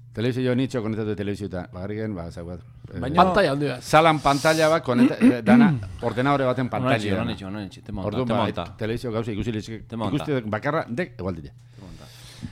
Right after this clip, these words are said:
Speaker 2: Te monta nitxik. Goixe,
Speaker 1: Eguraldia.
Speaker 2: etxik izatie telebizio ez daugela.
Speaker 1: Ba, baina gileak, eh?
Speaker 2: Bai, baina hueldik.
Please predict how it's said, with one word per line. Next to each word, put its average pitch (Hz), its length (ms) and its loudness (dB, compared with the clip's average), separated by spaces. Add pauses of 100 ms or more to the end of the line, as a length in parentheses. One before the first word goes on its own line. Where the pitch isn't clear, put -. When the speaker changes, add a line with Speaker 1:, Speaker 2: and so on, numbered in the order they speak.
(100)
Speaker 2:
Te - 80 -10
monta 95 220 -4
nitxik. 78 220 -12 (320)
Goixe, 147 260 0
Speaker 1:
Eguraldia. 120 340 6
Speaker 2:
etxik 101 160 2
izatie 139 280 -4
telebizio 120 340 -6
ez 120 60 -14
daugela. 98 360 -10 (100)
Speaker 1:
Ba, 127 140 4
baina 127 180 6
gileak, 127 320 2
eh? 180 140 0
Speaker 2:
Bai, 127 180 0
baina 107 120 -4
hueldik. 104 280 -6